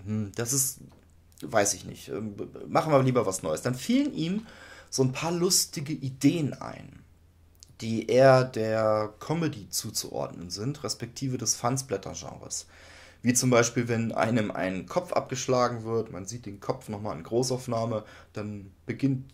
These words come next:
der Mund, ähm, fröhlich zu grinsen und die Augen, ähm, ja, zwinkern nochmal in die Kamera.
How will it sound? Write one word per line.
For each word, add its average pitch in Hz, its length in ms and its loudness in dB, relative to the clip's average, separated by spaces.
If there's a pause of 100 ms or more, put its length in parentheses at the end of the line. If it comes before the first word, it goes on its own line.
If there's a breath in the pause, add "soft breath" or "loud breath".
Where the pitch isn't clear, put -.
(140)
der 85 460 2
Mund, 139 720 0
ähm, 107 560 -10 (880)
fröhlich 185 360 10
zu 113 140 -4
grinsen 135 460 4
und 113 360 -4 (1160 soft breath)
die 127 100 4
Augen, 104 440 4 (800 soft breath)
ähm, 92 480 -4 (260)
ja, 78 240 -6 (1000 soft breath)
zwinkern 127 480 4
nochmal 95 360 -2
in 98 120 -8
die 95 100 -10
Kamera. 104 500 0